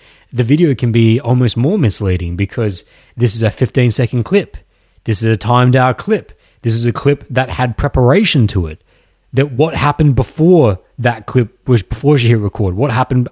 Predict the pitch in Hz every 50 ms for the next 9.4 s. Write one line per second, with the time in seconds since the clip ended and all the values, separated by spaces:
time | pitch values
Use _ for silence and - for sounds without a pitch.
0 | _ - - 127 139 143 139 - - 123 107 92 - _ _ _ _ - - 135
1 | 107 113 110 101 98 - - - 98 87 82 - _ _ _ _ _ _ _ _
2 | _ _ _ - 123 127 123 117 117 127 127 120 120 123 117 156 151 123 123 117
3 | - - - - 156 139 135 139 143 139 135 131 - - 120 113 104 95 - _
4 | _ _ _ _ _ _ _ _ _ _ _ - - 160 151 - - - - 135
5 | 127 120 117 113 110 107 107 104 - - - 110 110 107 104 104 120 120 117 110
6 | 101 98 87 - - 175 - 113 104 104 98 95 92 85 - _ _ _ _ _
7 | _ _ - 98 92 98 95 135 190 190 160 98 - - - - _ _ _ _
8 | - - 117 104 101 95 98 107 - - 104 104 104 - 123 131 180 208 160 -
9 | 95 82 82 - 101 95 -